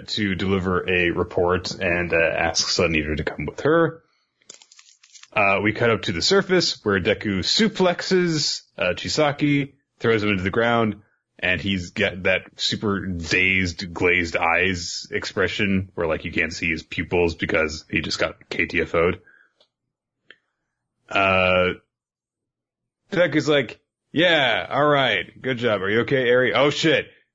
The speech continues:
'cause Eri's quirk suddenly goes o-, into overdrive and starts to outpace Deku's full cloak, uh, and so Deku collapses because she is,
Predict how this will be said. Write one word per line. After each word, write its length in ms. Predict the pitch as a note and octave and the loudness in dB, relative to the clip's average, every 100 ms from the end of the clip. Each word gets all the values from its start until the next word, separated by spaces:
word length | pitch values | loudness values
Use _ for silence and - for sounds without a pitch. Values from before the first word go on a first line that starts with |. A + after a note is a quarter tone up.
| _ | _
'cause 460 | - A2+ G#2+ F2 G#2+ | -2 0 0 -4 -4
Eri's 400 | A#2+ B2 A#2+ G#2 | -2 0 0 0
quirk 600 | - - G#3 E3 - - _ | -2 0 0 0 -6 -14 _
suddenly 380 | - A#2+ G#2+ G2 | -8 -6 -4 -2
goes 760 | G#2 G2+ F#2+ F#2+ E2 - _ - | 0 2 2 0 -2 -8 _ 0
o-, 220 | C#3+ C#3 | 0 2
into 200 | B2 A2 | -2 0
overdrive 840 | B2+ B2+ G#2 E2+ E2 D#2+ E2 E2+ - - | 2 2 0 0 0 2 2 -2 -10 -2
and 540 | F#2+ F2+ F2+ F2 E2+ | 0 2 2 0 0
starts 500 | - - G2+ F#2+ F2+ | -2 0 0 0 -4
to 140 | - - | -4 -2
outpace 880 | G#2+ - - - G2 F2 - - - | -4 -4 -12 -2 0 0 -2 -4 -4
Deku's 1160 | F2 F#2+ F2+ G#2 G2 F2 E2+ E2 D#2+ - - _ | -4 -2 -2 0 0 0 -4 -2 0 0 -4 _
full 200 | A#2 F#2+ | -2 -2
cloak, 580 | - G#2+ F2+ D#2 - - _ _ _ _ _ _ - | -2 0 2 0 -6 -12 _ _ _ _ _ _ -4
uh, 400 | F2+ E2+ E2 D#2+ - | 0 2 2 0 0
and 380 | G2 F2+ E2+ D#2+ | 0 0 0 -2
so 180 | - E2+ | 0 0
Deku 280 | E2+ F2+ E2 | 0 -2 -2
collapses 840 | E2+ E2 D#2 - D#2+ C#2 - - - | 0 0 -2 -6 -8 -6 -6 -8 -16
because 340 | - D#2+ C#2+ | -8 -8 -6
she 180 | - D#2+ | -8 -6
is, 600 | D#2 D#2 D2+ - - - | -4 -4 -4 -6 -8 -8